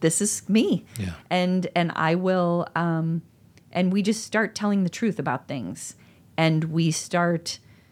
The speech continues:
Speaker 1: um, sharing that with people, and that's how things move along. It's when we pretend to be something we're not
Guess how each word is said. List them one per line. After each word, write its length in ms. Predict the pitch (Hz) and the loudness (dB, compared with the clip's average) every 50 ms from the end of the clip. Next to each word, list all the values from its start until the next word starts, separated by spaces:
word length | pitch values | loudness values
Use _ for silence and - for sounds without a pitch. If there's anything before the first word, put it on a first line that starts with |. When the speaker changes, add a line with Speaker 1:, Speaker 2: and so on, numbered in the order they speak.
| _ _ _ _ _ - | _ _ _ _ _ -2
Speaker 1:
um, 320 | 165 165 156 147 143 151 | 0 2 2 2 2 0
sharing 400 | 139 - - 220 202 208 208 190 | -2 -2 0 0 0 2 0 0
that 180 | 165 165 160 - | 0 0 -2 -2
with 160 | 139 139 - | -4 -8 -10
people, 480 | - - 151 - - 143 131 127 131 - | -6 -8 -8 -6 -4 -4 -4 -4 -4 -4
and 220 | - 156 165 160 - | -2 -2 -2 0 0
that's 240 | 170 160 175 - | 0 0 0 -2
how 160 | - 175 170 170 | -2 -2 -2 -2
things 320 | - - 160 165 160 - | -2 -2 -2 -2 -2 -2
move 160 | 151 147 160 | -4 -4 -2
along. 480 | 156 151 147 147 151 139 131 127 160 160 - - - | -2 -2 0 0 0 -2 -2 -4 -8 -10 -8 -4 -2
It's 180 | 170 165 - | -2 -2 0
when 120 | 180 185 196 | 2 2 4
we 100 | 190 175 | 4 2
pretend 440 | - - 160 - - 180 175 175 165 | 0 -2 -4 -2 -2 0 2 2 2
to 40 | 165 | 0
be 160 | 160 175 180 | 0 -2 -4
something 400 | - - 170 165 160 - 143 139 | -2 -2 -2 -2 -2 -4 -4 -4
we're 140 | 151 139 131 | -2 -2 0
not 420 | 131 131 131 117 113 - - - | 0 0 0 0 -2 -4 -8 -16